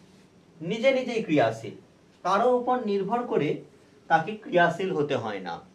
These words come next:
তাহলে মনাড বা অজড় আত্মা বা চিৎ পরমাণু, যাই পরিভাষা বলি না কেন, সে হলো স্বয়ংক্রিয়,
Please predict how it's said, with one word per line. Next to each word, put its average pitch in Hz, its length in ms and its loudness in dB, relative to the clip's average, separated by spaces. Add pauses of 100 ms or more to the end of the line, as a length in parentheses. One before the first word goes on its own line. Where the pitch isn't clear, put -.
(120)
তাহলে 147 260 2
মনাড 175 560 0
বা 175 400 6 (720)
অজড় 190 320 6 (200)
আত্মা 160 340 -2 (360)
বা 156 80 4 (140)
চিৎ 220 180 -4 (100)
পরমাণু, 120 380 4 (140)
যাই 196 280 6
পরিভাষা 180 420 -2 (100)
বলি 127 200 -4
না 120 140 -4
কেন, 117 140 -4 (920)
সে 170 140 0 (140)
হলো 143 200 0 (440)
স্বয়ংক্রিয়, 190 680 0